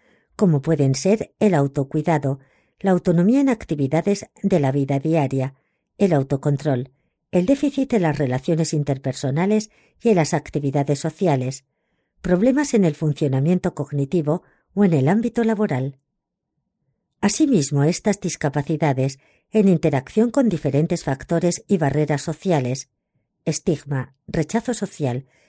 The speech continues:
insuficiencia de recursos de atención y soporte social, etcétera, pueden dar lugar a que muchas de estas personas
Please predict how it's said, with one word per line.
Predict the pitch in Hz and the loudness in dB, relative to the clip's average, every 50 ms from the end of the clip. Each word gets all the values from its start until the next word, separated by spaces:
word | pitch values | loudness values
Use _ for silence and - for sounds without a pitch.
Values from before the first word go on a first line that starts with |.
| _ _ _ | _ _ _
insuficiencia | - 226 208 180 - 196 170 - 175 - - 247 247 - - 262 | 0 0 0 0 0 -4 -4 -4 -6 -4 -4 -4 -2 -2 -2 -2
de | - 240 | 0 0
recursos | - 139 143 135 - 151 156 - 190 165 - | 0 -2 -2 -4 -4 -6 -6 -4 -4 -4 -4
de | - | -4
atención | 151 - - 127 123 - - 175 185 214 | -4 -4 -4 -4 -4 -2 -2 0 0 0
y | 208 | 0
soporte | - - 135 135 139 135 135 - 147 | 0 -2 -2 -2 -4 -4 -4 -4 -6
social, | 135 - 139 135 - 170 156 147 147 - _ _ _ _ _ _ | -6 -6 -8 -6 -2 -2 -2 -2 -2 -6 _ _ _ _ _ _
etcétera, | - - 190 - - 190 175 160 - 139 131 139 156 160 _ _ _ _ _ _ _ _ _ _ | -6 -4 -4 -4 -2 -2 0 0 0 0 0 0 0 -2 _ _ _ _ _ _ _ _ _ _
pueden | - 254 277 285 311 285 | -2 0 2 4 4 4
dar | 269 269 247 - | 4 2 2 0
lugar | 214 196 202 262 262 262 | 0 0 0 -2 -2 -2
a | 254 | -2
que | - - 156 | -2 -2 0
muchas | 135 147 165 - - 175 - | 0 0 0 0 -2 -4 -2
de | - 143 135 | -2 -2 -2
estas | 135 - - 151 147 - | -2 -2 -4 -6 -6 -6
personas | - 165 165 - - 180 151 139 139 151 - | -6 -6 -6 -2 -2 0 0 2 0 -2 -2